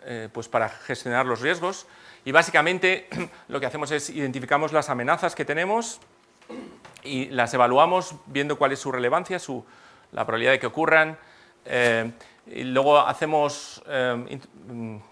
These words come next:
gestión de riesgos, que es intentamos ver cuáles son las actividades, eh, eh, que mi-, que nos ayudan mejor a mitigar esas, esas, esos, eh, esas amenazas y finalmente, bueno, pues, co-, comunicamos esos riesgos,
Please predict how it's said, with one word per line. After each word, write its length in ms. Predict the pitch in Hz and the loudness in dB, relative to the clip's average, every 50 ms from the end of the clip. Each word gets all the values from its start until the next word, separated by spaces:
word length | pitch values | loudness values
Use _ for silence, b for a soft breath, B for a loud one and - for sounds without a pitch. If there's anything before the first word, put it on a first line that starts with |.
| - - | -12 -8
gestión 260 | - 143 - 165 156 | -8 -4 -4 -2 2
de 100 | 151 143 | 2 2
riesgos, 300 | 139 160 175 190 190 - | 2 2 0 -4 -6 -4
que 80 | - 147 | -4 -4
es 240 | 123 - - - - - | -4 -4 -10 -14 -12 -12
intentamos 500 | 143 123 135 123 113 147 151 165 147 131 | -6 -6 -2 2 4 4 4 4 4 6
ver 240 | 160 160 151 139 | 6 6 6 6
cuáles 220 | - 151 143 143 - | 4 4 4 4 2
son 100 | - 143 | 0 0
las 140 | 143 135 139 | 0 0 -2
actividades, 580 | 131 - 143 131 135 135 131 131 131 131 - B B B B B B B B B B - - - | -4 -2 4 6 6 8 6 6 2 -4 -10 B B B B B B B B B B -18 -8 -4
eh, 560 | 127 127 120 117 117 - - 123 110 110 110 | -2 0 0 0 0 -2 -4 -6 -6 -6 -6
eh, 40 | 107 | -6
que 100 | - 127 | -6 -6
mi-, 200 | 117 117 127 135 | -4 -4 -6 -6
que 100 | - - | -6 -8
nos 140 | 127 123 110 | -8 -4 -4
ayudan 240 | 123 127 131 139 139 | -2 0 0 0 0
mejor 280 | 139 123 - 156 147 131 | -2 -2 2 4 4 4
a 60 | 123 | 4
mitigar 400 | 123 117 120 120 123 135 131 120 | 2 -2 0 4 6 6 6 6
esas, 580 | 117 - - 127 120 117 - - - - - - - | 4 2 0 0 0 0 -4 -8 -12 -16 -18 -20 -14
esas, 680 | - 135 120 - 139 117 117 110 - - - - - B B B B B B B B B B | -12 -10 -6 -4 -2 -2 -2 -2 -4 -8 -12 -14 -18 B B B B B B B B B B
esos, 380 | - 113 - 127 113 - - _ _ _ _ - | -14 -10 -10 -10 -10 -10 -14 _ _ _ _ -14
eh, 420 | - 107 107 101 101 98 95 95 - | -12 -10 -10 -8 -8 -10 -10 -10 -12
esas 180 | - 120 123 117 | -12 -12 -6 -6
amenazas 560 | 127 117 120 165 208 - 214 220 226 226 - B B B B B B B B | -4 0 2 2 2 2 0 -2 -2 -6 -12 B B B B B B B B
y 80 | 147 | -6
finalmente, 440 | 131 151 143 143 139 143 147 143 160 | -4 2 2 2 2 2 0 0 -2
bueno, 200 | 139 127 120 110 | -2 -2 -4 -6
pues, 400 | 107 110 - - - - - - - _ | -8 -10 -10 -10 -12 -14 -16 -18 -18 _
co-, 240 | - 127 123 - - | -4 -4 -4 -2 -4
comunicamos 640 | - 120 117 113 117 113 - 135 131 131 120 - | -4 -2 -2 -2 -2 2 2 2 2 2 -2 -4
esos 200 | 127 107 117 107 110 | -6 -8 -8 -4 -4
riesgos, 400 | 117 120 120 110 110 120 - | -4 -4 -4 -6 -10 -12 -16